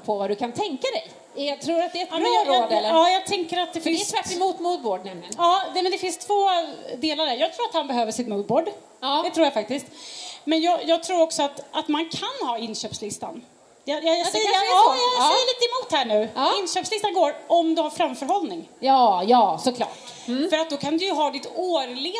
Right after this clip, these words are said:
Speaker 2: moodboard. Alltså,
Speaker 1: Ja.
Speaker 2: vi vet att det kommer bli kallare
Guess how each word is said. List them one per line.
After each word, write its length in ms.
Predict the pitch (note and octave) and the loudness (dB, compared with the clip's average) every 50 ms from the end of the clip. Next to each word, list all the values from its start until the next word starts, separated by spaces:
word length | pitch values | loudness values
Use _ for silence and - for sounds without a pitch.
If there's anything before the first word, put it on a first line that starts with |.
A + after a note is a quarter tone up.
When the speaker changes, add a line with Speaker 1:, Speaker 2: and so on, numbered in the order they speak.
| A4+ | -4
Speaker 2:
moodboard. 480 | F#4 C#4 A3 A3 G#3 G3+ - G3+ G#3 - - | -6 -6 -8 -10 -16 -18 -16 -16 -16 -12 -10
Alltså, 200 | C#4 C4+ - - | -10 -8 -4 -2
Speaker 1:
Ja. 320 | - B3+ C4+ C4+ B3+ A3 F4+ | 0 2 4 4 4 4 2
Speaker 2:
vi 60 | F4+ G4 | 2 2
vet 240 | A4+ A4 - - | 0 -2 -2 -2
att 100 | F#4+ F4+ | -2 -2
det 80 | F4 E4 | -2 -4
kommer 240 | E4 D#4 D4 D4 C#4+ | -6 -6 -6 -6 -6
bli 100 | C4+ C#4+ | -8 -8
kallare 500 | - D4 D4 C#4 B3 A#3 A#3 A#3 A#3+ | -8 -6 -6 -6 -4 -4 -4 -4 -2